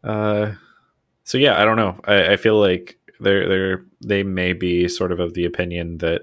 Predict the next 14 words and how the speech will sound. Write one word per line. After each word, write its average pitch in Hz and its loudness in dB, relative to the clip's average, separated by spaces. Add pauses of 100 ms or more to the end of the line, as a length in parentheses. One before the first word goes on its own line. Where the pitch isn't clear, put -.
(500)
it's 107 -2
become 131 0
kind 120 -2
of 127 0
politicized, 104 -2
where 90 -4
it's 85 -6
like, 87 -2
"Oh, 92 2
you're 82 0
wearing 82 -4
a 78 -6
mask, 78 -8 (320)
really? 82 -4